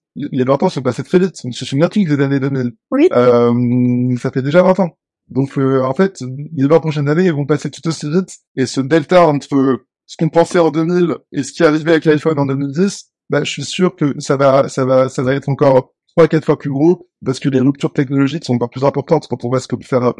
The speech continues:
Speaker 1: chat G P T. C'est, c'est incroyable.
Speaker 2: Ouais. Ok.
Speaker 1: M-, moi-même, qui viens de la data et qui était mathématicien, j'avais pas anticipé une, un développement de l'intelligence artificielle aussi important, aussi vite. Du coup, je me dis, en fait, dans deux ans, euh, ce sera comment ?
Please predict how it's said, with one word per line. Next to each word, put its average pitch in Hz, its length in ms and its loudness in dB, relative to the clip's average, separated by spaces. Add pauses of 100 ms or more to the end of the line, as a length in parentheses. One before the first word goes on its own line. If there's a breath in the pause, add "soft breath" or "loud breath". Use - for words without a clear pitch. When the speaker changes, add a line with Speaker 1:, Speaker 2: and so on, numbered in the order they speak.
(200)
Speaker 1:
chat 135 120 -2
G 127 120 -2
P 123 120 -2
T. 165 360 0 (300)
C'est, - 200 -12
c'est - 140 -4
incroyable. 120 580 2
Speaker 2:
Ouais. 87 220 -16 (880)
Ok. 87 80 -12 (680)
Speaker 1:
M-, 160 200 0
moi-même, 175 400 4
qui 147 140 -8
viens 170 200 4
de 165 60 2
la 135 100 2
data 147 320 4
et 139 60 0
qui - 100 -12
était 139 120 -2
mathématicien, 143 720 -2 (100)
j'avais 120 240 2
pas 165 240 4
anticipé 156 720 -2 (360)
une, 123 360 0
un 123 160 2
développement 147 520 2
de 151 60 0
l'intelligence 139 460 -2
artificielle 139 640 0 (420)
aussi 160 260 0
important, 147 540 0
aussi 156 260 -4
vite. 127 280 -8 (280)
Du 127 160 -6
coup, 185 140 4
je 156 100 0
me 147 60 0
dis, 160 200 0
en 120 120 0
fait, 156 160 2
dans 123 100 2
deux 135 200 0
ans, 151 320 4
euh, 117 40 2 (180)
ce 135 200 -2
sera 139 160 -2
comment ? 151 420 0